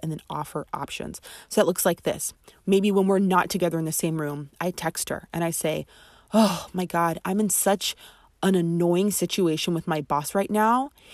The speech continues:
and I feel like I need to just get some advice on how to respond to him. Are you free today or tomorrow to walk me through, like, how I should handle this?"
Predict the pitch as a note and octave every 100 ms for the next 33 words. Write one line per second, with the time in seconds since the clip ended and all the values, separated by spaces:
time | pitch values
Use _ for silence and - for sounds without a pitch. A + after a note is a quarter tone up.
0 | - - F3 E3 - - - F3 F3+ F3
1 | F3+ - D#3+ E3+ E3 E3 F#3 E3+ E3+ D#3
2 | - - - - D#3 - E3+ - F#3 E3+
3 | D3 D3+ F3 - E3+ D#3+ - D3 E3 G3+
4 | D3+ - - C#3+ E3 G#3+ A#3 C#4 D4 -
5 | - - - F#3 C#4 - - F3 G3 A3
6 | - F3 F3 F#3 - E3+ F3+ D#3 D#3 E3+
7 | F#3+ _ _ _ _ - E3+ E3+ F3 F3
8 | E3+ E3 D#3 D#3 D#3+ D#3 D#3 E3+ D3+ D3
9 | D#3 F#3 A3 B3 -